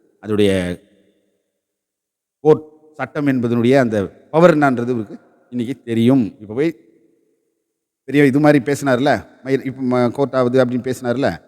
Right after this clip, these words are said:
இப்ப எல்லா கோர்ட்லயும் போய் நிப்பார். மேல்முறையீட்டுக்கு, அப்பீலுக்கு, அங்க ஏதாவது நமக்கு நெ-,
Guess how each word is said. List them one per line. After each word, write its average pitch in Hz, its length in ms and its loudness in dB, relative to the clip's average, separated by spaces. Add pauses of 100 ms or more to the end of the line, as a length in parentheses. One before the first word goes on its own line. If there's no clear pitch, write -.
(280)
இப்ப 143 120 2
எல்லா 139 220 6
கோர்ட்லயும் 156 340 -2
போய் 143 140 -2
நிப்பார். 127 320 -8 (920)
மேல்முறையீட்டுக்கு, 120 640 -2 (480)
அப்பீலுக்கு, 117 440 -4 (120)
அங்க 131 200 -2
ஏதாவது 131 420 2
நமக்கு 113 260 -10
நெ-, 107 320 -8